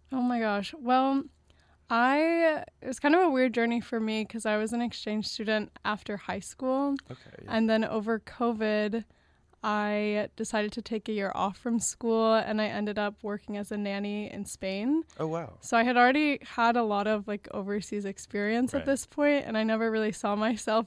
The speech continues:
Speaker 1: doing study abroad in college 'cause I felt
Speaker 2: Mm-hmm.
Speaker 1: like I'd already had some really unique experiences. Um, but probably, this is so basic, but I obviously
Speaker 2: <laughs>
Speaker 1: saw Normal People and, like, read <laughs> Normal People,
Speaker 2: Yeah.
Speaker 1: um, the Sally Rooney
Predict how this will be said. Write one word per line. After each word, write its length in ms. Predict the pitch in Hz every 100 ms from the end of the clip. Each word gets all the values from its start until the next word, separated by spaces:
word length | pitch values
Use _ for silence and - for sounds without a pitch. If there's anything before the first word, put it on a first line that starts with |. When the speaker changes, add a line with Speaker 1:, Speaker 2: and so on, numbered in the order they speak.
| - -
Speaker 1:
doing 260 | 226 226
study 260 | 226 214 214
abroad 240 | 202 196
in 100 | 196
college 600 | - 202 196 202 202 - -
'cause 140 | 226
I 100 | 202
felt 200 | 196 202
Speaker 2:
Mm-hmm. 60 | 196
Speaker 1:
like 160 | 202 - - - - -
I'd 140 | 220 220
already 200 | 233 233
had 200 | 226 214
some 140 | 220
really 180 | 220 214
unique 460 | 214 208 202 - -
experiences. 1000 | - - 202 208 208 - 220 226 208 - 226
Um, 520 | 220 214 208 214 220 - _ _ _ _ _ - _
but 240 | 254 262 -
probably, 560 | - 226 214 254 311 330
this 180 | 349 339
is 120 | 370
so 140 | 311 247
basic, 420 | 214 208 214 -
but 120 | 240
I 100 | 247
obviously 460 | 226 233 277 330 330
Speaker 2:
<laughs> 100 | -
Speaker 1:
saw 160 | 240
Normal 340 | 233 233 233 233
People 540 | - 208 202 202 202
and, 180 | 190 214
like, 220 | 214 208
read 260 | 196 196 202
<laughs> 80 | 240
Normal 280 | 254 285 262
People, 420 | 262 277 - 220
Speaker 2:
Yeah. 400 | 220 170 117 - - -
Speaker 1:
um, 360 | - 226 214 214
the 100 | 226
Sally 320 | - 220 220
Rooney 480 | 196 202 208 202